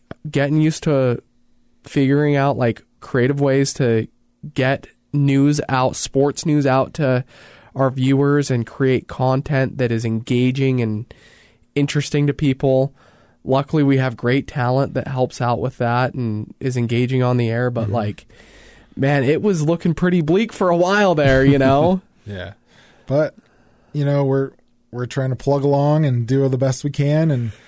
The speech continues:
Speaker 3: whenever there's any fraction of news, we, we try to drop it. But I wanna ask you guys this. What are you guys doing when you're not spreading sports news?
Speaker 2: <laughs>
Speaker 3: What, what are you watching? What are you guys doing at home while you're socially distancing yourself?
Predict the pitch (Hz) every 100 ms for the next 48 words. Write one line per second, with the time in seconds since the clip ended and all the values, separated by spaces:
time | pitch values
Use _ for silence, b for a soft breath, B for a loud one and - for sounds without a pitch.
0 | B - 135 156 160 156 139 - 139 147
1 | 143 147 143 143 143 135 135 139 147 143
2 | 120 123 117 113 113 123 120 117 120 117
3 | - 139 135 B B B - - 190 233
4 | 214 185 175 156 143 131 104 92 - -
5 | - - b b b b _ _ _ _
6 | _ _ 120 175 214 202 151 156 151 135
7 | 135 127 120 113 - - 104 98 95 92
8 | - 104 80 - 143 - 120 - 110 123
9 | - 127 - 147 156 143 175 175 143 127
10 | 123 - 92 131 160 151 123 135 127 117
11 | 110 120 107 101 113 - b b - 104
12 | 107 98 - 117 - 113 110 101 104 -
13 | 104 95 90 78 - - - - -